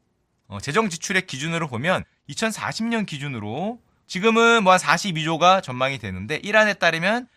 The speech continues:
사십 조, 이 조 원, 이 안에 따르면 한 삼 조 원, 요 정도 줄일 수 있다고 합니다. 누적으로 보면은 이천사십 년까지 한 이십칠 조 원, 이 안으로 하면은 삼십 조 원 정도를 이제 줄일 수 있지 않냐라고 얘기를 하는 거죠.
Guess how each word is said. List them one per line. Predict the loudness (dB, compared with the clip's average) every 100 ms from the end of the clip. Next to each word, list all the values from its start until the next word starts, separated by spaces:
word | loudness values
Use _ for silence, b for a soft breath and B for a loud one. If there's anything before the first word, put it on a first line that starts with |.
| _
사십 | -20 -16 -16 -16
조, | -14
이 | -14 -12
조 | -10 -10
원, | -10 -12 -18 _
이 | -8 2
안에 | 4 4
따르면 | 2 2 2 -2
한 | -4
삼 | -6 -10
조 | -8 -8
원, | -8 -12 _ _ _ -10
요 | -6
정도 | -4 -6
줄일 | -8 -10
수 | -8
있다고 | -6 -4
합니다. | -4 -6 -8
누적으로 | -8 -2 0 2 0 -2
보면은 | 0 0 0 0 0 0 -4 _
이천사십 | -4 -2 -2 -4 -2
년까지 | -2 0 0 0
한 | -4 -6
이십칠 | -14 -14 -10 -10 -8
조 | -6
원, | -6 -8 -12 _ _
이 | 2
안으로 | 4 4 2 0
하면은 | 0 -2 -4 -6 b
삼십 | -14 -10 -10 -10
조 | -8
원 | -6
정도를 | -8 -10 -12
이제 | -12 -14 -16 _ -18
줄일 | -14
수 | -12 -12
있지 | -4 -2
않냐라고 | -2 -2 0 0 -2 -6
얘기를 | -8
하는 | -8
거죠. | -10 -16